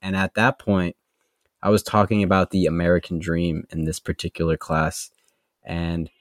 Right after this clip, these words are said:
I felt like an imposter. And this is something I talked about on L's show for sure. Like,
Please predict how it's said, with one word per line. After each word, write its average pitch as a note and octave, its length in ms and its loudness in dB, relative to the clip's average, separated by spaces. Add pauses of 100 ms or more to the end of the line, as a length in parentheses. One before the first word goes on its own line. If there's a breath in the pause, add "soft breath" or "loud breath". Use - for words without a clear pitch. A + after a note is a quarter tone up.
(520)
I G#2 180 4
felt A#2+ 760 4
like A2 260 2
an A2+ 100 2
imposter. E2+ 720 -2
And E2+ 120 -4
this F2 80 -2
is G#2 100 0
something G#2 280 2
I F#2+ 60 4
talked G2 280 2
about F#2 280 6
on E2+ 180 0
L's E2+ 240 0
show D#2 300 0
for - 120 -8
sure. F2 320 0
Like, D#2+ 240 -2